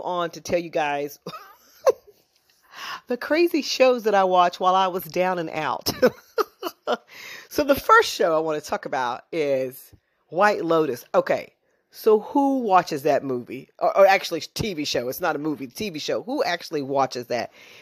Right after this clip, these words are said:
Y'all, that is the most craziest dysfunctional show.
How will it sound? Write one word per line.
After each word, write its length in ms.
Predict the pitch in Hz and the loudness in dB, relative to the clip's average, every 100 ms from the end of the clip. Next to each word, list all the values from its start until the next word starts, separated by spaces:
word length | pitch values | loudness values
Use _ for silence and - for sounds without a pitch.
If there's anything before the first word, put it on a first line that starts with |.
| - | -12
Y'all, 500 | 170 190 165 95 - _ _ _ _ _ _ _ _ _ - | 4 6 8 4 -4 _ _ _ _ _ _ _ _ _ -16
that 280 | 139 196 254 | 0 2 2
is 120 | 277 | 0
the 100 | 233 | -2
most 300 | 190 175 - | -4 -4 -6
craziest 640 | - 214 254 262 269 147 | -2 0 0 -2 -4 0
dysfunctional 800 | 175 233 - - 185 - 170 160 | 2 2 0 -2 -2 -4 -10 -10
show. 420 | - 170 127 71 | -4 -2 0 -2